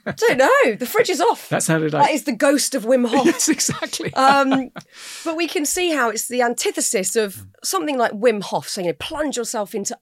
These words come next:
Speaker 1: icy cold water for your mental, physical well-being." What do you think about that? 'Cause it is the direct opposite to what you're suggesting.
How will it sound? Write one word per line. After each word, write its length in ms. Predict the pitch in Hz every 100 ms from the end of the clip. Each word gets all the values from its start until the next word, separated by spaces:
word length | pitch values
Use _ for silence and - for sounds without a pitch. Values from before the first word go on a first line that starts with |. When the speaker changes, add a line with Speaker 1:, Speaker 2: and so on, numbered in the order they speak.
| -
Speaker 1:
icy 420 | 285 254 - 208
cold 340 | - 233 214 196
water 400 | 240 233 175 160
for 180 | -
your 160 | 226 202
mental, 520 | 196 196 180 202 185
physical 600 | - 208 175 - 180 170 - - - _
well-being." 760 | 196 208 190 220 226 147 127 156 -
What 360 | 214 311 302
do 120 | 254 294
you 120 | 294
think 320 | 370 381 359
about 380 | 190 170 139 -
that? 240 | 139 - -
'Cause 120 | 240
it 140 | - -
is 160 | 254
the 200 | 277 240 _
direct 560 | 302 302 311 247 - -
opposite 420 | 214 170 - -
to 100 | -
what 140 | 160 -
you're 140 | 151
suggesting. 680 | - - 143 - 123 147